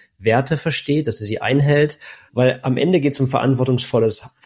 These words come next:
verantwortungsvollem Handeln. Und es ist ja auch unsere Aufgabe ein Stück weit, diese Technologie so zu gestalten, dass sie, dass sie uns und auch unserem Planeten dient und halt nicht nur wie in einem kleinen Gruselgeschichte halt den Profit.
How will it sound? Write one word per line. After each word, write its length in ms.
verantwortungsvollem 760
Handeln. 300
Und 120
es 100
ist 360
ja 140
auch 320
unsere 280
Aufgabe 380
ein 40
Stück 300
weit, 220
diese 160
Technologie 480
so 140
zu 180
gestalten, 500
dass 180
sie, 340
dass 140
sie 120
uns 280
und 80
auch 140
unserem 240
Planeten 460
dient 320
und 160
halt 140
nicht 200
nur 160
wie 100
in 120
einem 140
kleinen 380
Gruselgeschichte 800
halt 140
den 140
Profit. 400